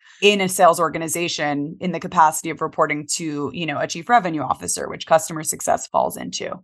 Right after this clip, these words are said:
Um, so I'm really thankful for that foundational experience. And I think it's, you know, something I'm really proud of, that it was a bit of a unique way of falling into the sales organization through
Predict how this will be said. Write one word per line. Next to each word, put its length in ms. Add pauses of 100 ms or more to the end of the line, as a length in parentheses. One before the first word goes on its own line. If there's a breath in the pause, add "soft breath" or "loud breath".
(400 soft breath)
Um, 260
so 160
I'm 120
really 340
thankful 360
for 140
that 220
foundational 580
experience. 720
And 280 (260 soft breath)
I 80
think 200
it's, 300
you 100
know, 120
something 340
I'm 80
really 160
proud 300
of, 140
that 120
it 60
was 160
a 40
bit 160
of 120
a 60
unique 420
way 320
of 120
falling 380
into 260
the 120
sales 280
organization 760
through 560